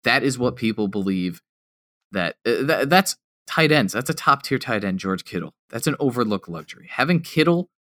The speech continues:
as your tight end is amazing. Or any top tier if you wa-, if you wanna put up Waller or Kelce. But Kittle's a, a, a great example here. A team just isn't the same without an elite tight end.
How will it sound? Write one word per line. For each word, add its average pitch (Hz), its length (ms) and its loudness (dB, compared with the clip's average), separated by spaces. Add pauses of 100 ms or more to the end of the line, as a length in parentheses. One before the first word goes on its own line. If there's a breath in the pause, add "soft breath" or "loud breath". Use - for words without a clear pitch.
(520)
as 131 220 2
your 135 100 4
tight 113 320 2
end 92 320 -2 (320)
is 92 320 -2 (200)
amazing. 95 460 0
Or 247 180 4
any 233 140 4
top 127 300 4
tier 117 160 2
if 117 100 -4
you 139 80 -4
wa-, 135 200 -4
if 143 160 2
you 147 80 4
wanna 135 220 4
put 131 200 2
up 113 220 2
Waller 98 600 2 (580)
or 135 140 -2
Kelce. 92 600 -4 (520)
But 95 280 0 (280)
Kittle's 113 300 4
a, 76 220 -8
a, 80 180 -14 (400)
a 95 60 -10
great 107 420 4
example 92 480 -4
here. - 300 -16 (1040)
A 113 60 -4
team 170 680 2
just 135 260 -4 (120)
isn't 135 260 4
the 127 100 0
same 98 380 2
without 90 320 -2
an 87 140 -6
elite 87 220 -6
tight 80 220 -8
end. - 260 -14